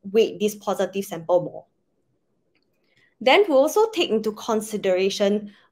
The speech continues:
uh, sample weighting, whereby we want to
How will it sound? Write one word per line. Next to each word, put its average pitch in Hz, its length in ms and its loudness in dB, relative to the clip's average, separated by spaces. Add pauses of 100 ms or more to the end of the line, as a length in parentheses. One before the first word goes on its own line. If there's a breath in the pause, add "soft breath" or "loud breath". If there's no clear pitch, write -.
(120)
uh, 185 280 2
sample 233 580 2
weighting, 175 540 -2 (240 soft breath)
whereby 180 720 2 (400)
we 233 120 -4
want 320 340 0
to 180 500 -2